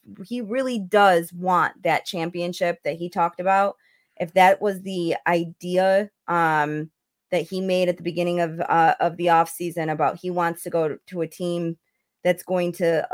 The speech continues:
allow him to win, um, he made the wrong decision going, going to the Titans. So, um, I, I wish that, you know, we had a, another opportunity there.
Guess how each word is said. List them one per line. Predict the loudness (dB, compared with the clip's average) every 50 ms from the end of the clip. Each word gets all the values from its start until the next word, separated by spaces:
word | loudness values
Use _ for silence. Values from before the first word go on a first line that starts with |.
| -12 _ _ -2
allow | 0 2 4 4 4 4
him | 2 0 -2
to | -4 -2
win, | -2 -2 -2 -2 -2 -4 -4 -6 -8 -12 _ _ _ _ _ _ -2
um, | 2 4 4 6 6 4 2 2 -2 -4 -6 -10 _ _ _ _ _ _
he | -10 -6 -2
made | -2 0 0
the | 0 0
wrong | 0 -2 -4
decision | -8 -8 -4 -4 -4 -2 -2 -4 -4 -4 -8 -12 -12 -12 -4
going, | 2 4 4 6 6 4 2 -2 -4 -8 -10 _ -16 -16 -16 -6
going | 0 2 2 2 2 -2
to | -2
the | -2 -2
Titans. | 0 0 0 0 -2 -4 -6 -6 -8 -10 -12 -12 -16 -16
So, | -14 -4 2 4 6 6 8 6 6 4 2 _ _ _ _ _ _ _ 0
um, | 4 6 6 8 6 6 4 2 0 -2 -4 -6 _ _ _ _ _ _ _ _ _ _ _ _ _ _ _ _ -20 -20 -20 _ _ _ _ _ 4
I, | 6 8 8
I | 8 6 4
wish | 6 6 4 4 2 0 -2
that, | 2 6 6 8 8 6 4 0
you | -4 -8 -6 -6 -4
know, | -2 -2 -4 -4 -6
we | -6 -2 0 2
had | 4 6
a, | 6 6 6 4 2 2
another | 0 0 0 2 4 4 4
opportunity | 4 2 0 -4 -6 -6 -6 -4 -4 -4 -4 -4 -2
there. | -2 0 0 0 0 -2 -4 -4